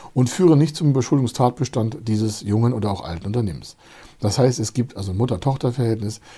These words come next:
Das kann aber auch sein, dass es gar keine Mutter-Tochter-Verhältnisse gibt, sondern es gibt Gesellschafterverhältnisse. Der Gesellschafter als Mensch kann seiner Tochtergesellschaft oder seiner einzelnen Gesellschaft, nicht Einzelgesellschaft, sondern einzelnen G M B H, auch so eine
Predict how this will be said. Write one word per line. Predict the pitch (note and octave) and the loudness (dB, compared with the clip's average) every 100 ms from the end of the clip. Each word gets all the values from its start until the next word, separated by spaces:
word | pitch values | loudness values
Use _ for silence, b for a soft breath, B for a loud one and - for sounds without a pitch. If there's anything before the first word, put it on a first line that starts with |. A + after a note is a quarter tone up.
| - | -6
Das | G#2+ - | -4 0
kann | F#3 G#3 | 2 2
aber | F3 C#3 | 4 4
auch | B2+ | 4
sein, | A2 A2+ C#3+ | 2 0 0
dass | C#3+ G2+ | -4 -8
es | A2 | -6
gar | G#2 | -6
keine | G#2+ G#2 | -2 -2
Mutter-Tochter-Verhältnisse | F#2+ C3 B2 B2 A2+ G#2 G#2+ F#2+ F#2+ | 0 2 0 -2 -4 -4 -4 -4 -4
gibt, | D3 | -2
sondern | B2+ A#2+ | 0 0
es | G#2 G2+ | -2 0
gibt | E3 - b b b b _ - _ | -2 -2 b b b b _ -20 _
Gesellschafterverhältnisse. | A2 F2+ G2+ G2+ E2+ - - - - - - - B B B B - | -4 -2 -2 -2 -6 -8 -12 -10 -14 -14 -18 -18 B B B B -4
Der | G2+ | -2
Gesellschafter | F#2+ G#2 F#3+ C4 - F#2 - A2+ E3 | 0 4 6 6 2 -2 -2 -2 -2
als | - - | -6 -6
Mensch | F#2 A#2 - - | -2 -2 -2 0
kann | D3+ F#3 | 2 2
seiner | E3+ D3 E3 E3 | 2 2 2 2
Tochtergesellschaft | G3+ G3 D3 A2+ G2 G2+ D#3 | 0 0 -2 -2 0 -2 0
oder | B2 | 2
seiner | A2 G2 - | 2 0 0
einzelnen | C#3+ B3 - D3 G2+ | 2 2 0 0 0
Gesellschaft, | F2 E2+ F2 C#3+ D#3+ - _ _ _ - | -2 -6 -6 -4 -6 -8 _ _ _ -10
nicht | - B2 - | -4 -4 -2
Einzelgesellschaft, | G#2+ C#3 D#3+ C#3+ C#3+ | -2 0 2 2 2
sondern | A#2+ G2+ - | 0 -2 -2
einzelnen | D3 D#3+ C3+ | -2 2 2
G | A2+ | 2
M | G#2 | 2
B | |
H, | G2 C#3 - B B B B - | 2 0 -4 B B B B 2
auch | D#3 G#3+ - | 4 4 0
so | - | 0
eine | F2+ G2+ A2 C#3+ | 0 0 0 0